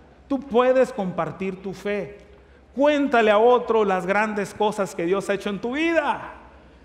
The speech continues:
Así de simple y de sencillo. Y yo recuerdo que estaba en una iglesia, en una junta con la directiva,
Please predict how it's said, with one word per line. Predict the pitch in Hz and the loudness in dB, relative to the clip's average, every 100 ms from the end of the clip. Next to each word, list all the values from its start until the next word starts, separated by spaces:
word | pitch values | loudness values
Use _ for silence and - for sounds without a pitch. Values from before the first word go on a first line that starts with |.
| - | -12
Así | - 247 254 285 | -2 -2 0 -4
de | 311 285 | -2 -2
simple | - 269 285 240 | -2 0 0 2
y | 247 | 2
de | 220 | 2
sencillo. | 220 220 262 262 220 170 143 - - - | -2 -6 -4 -4 -4 -4 -6 -12 -20 -6
Y | 165 | -2
yo | |
recuerdo | 208 226 - 190 196 226 | 2 2 2 0 2 -2
que | 180 | -4
estaba | - 170 | -2 0
en | 175 | 0
una | 175 190 | -2 -4
iglesia, | 185 190 202 196 226 240 262 - - - - - _ _ _ _ | 0 0 0 -2 -2 0 -2 -10 -20 -20 -20 -20 _ _ _ _
en | 135 147 160 | -6 -4 -2
una | 190 196 190 185 160 - - | -2 0 2 2 0 -4 -2
junta | 190 202 202 208 208 | -2 0 0 0 0
con | 208 | 0
la | 190 | -2
directiva, | 190 190 185 190 202 202 208 240 285 | 0 0 -2 -6 -6 -2 -2 -2 -6